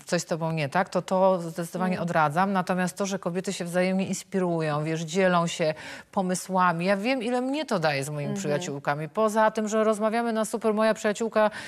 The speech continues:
Speaker 1: y, właśnie się pakuje, bo jedzie, poza tym, że jest, y, mm, dziennikarką, pisarką, to jeszcze jest reporterką wojenną i właśnie teraz zrobiła k-,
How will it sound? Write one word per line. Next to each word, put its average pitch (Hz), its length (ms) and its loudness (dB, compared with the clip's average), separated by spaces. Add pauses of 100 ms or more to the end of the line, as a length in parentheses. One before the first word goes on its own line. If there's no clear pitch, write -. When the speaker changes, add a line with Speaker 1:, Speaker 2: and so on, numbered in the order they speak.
(240)
Speaker 1:
y, 185 160 2
właśnie 208 420 0
się 208 120 -4
pakuje, 208 420 2
bo 196 120 0
jedzie, 202 260 2
poza 202 200 -2
tym, 196 160 -2
że 190 100 -2
jest, 190 260 -6
y, 175 40 -2 (300)
mm, 180 240 -2 (340)
dziennikarką, 202 1000 2
pisarką, 202 580 -2
to 208 100 -2
jeszcze 208 180 -4
jest 190 120 -6
reporterką 202 580 -2
wojenną 214 380 0
i 226 140 0
właśnie 214 600 -2
teraz 214 200 2
zrobiła 196 460 2
k-, - 140 -12